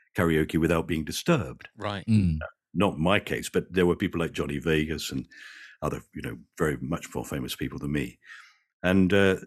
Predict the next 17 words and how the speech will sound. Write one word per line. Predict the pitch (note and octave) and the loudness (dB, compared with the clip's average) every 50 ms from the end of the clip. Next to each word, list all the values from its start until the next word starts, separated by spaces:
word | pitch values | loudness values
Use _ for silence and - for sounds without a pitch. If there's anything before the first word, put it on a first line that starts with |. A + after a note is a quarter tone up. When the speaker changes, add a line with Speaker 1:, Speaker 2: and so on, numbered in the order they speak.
| - _ _ _ | -14 _ _ _
Speaker 1:
so | - - - G2 | -6 -2 0 0
we | F2+ G#2+ A2 | 2 0 0
took | - - G#2 - | 0 0 0 2
our | F2+ E2+ | 2 0
turns. | E2+ - - F2 D#2+ D2 C2 C2+ - - | 2 2 2 2 2 0 -2 -4 -6 -4
And | F2 F2 F2 | -2 0 2
then | G#2+ G#2+ G#2+ G#2 G2+ - - _ _ _ _ _ _ _ _ - | 4 4 4 2 -2 -6 -12 _ _ _ _ _ _ _ _ -4
just | E3+ E3+ - - | -2 0 0 2
as | C3 B2+ | 2 4
I | C3 C#3 C3+ | 4 4 4
was | A#2+ G2+ E2+ | 2 0 -2
about | D#2 D2 C#2+ C2 - | -6 -8 -10 -10 -10
to | - - | -10 -8
sing, | - - C#2 B1+ - B1+ - _ - - - - _ _ _ - | -6 -4 -4 -4 -6 -10 -16 _ -20 -20 -20 -20 _ _ _ -4
this | B2+ - - - - _ _ _ - - | -2 0 0 -2 -4 _ _ _ -12 -6
great | C4 A2 F2+ D3+ C#3 A#2+ - - _ _ _ - | -2 0 2 2 0 0 -2 -6 _ _ _ -2
horde | - - G#3 A3+ F3+ D3+ A#2 E2 B1+ B1+ B1+ - | 4 6 8 10 10 10 8 6 4 2 -4 -14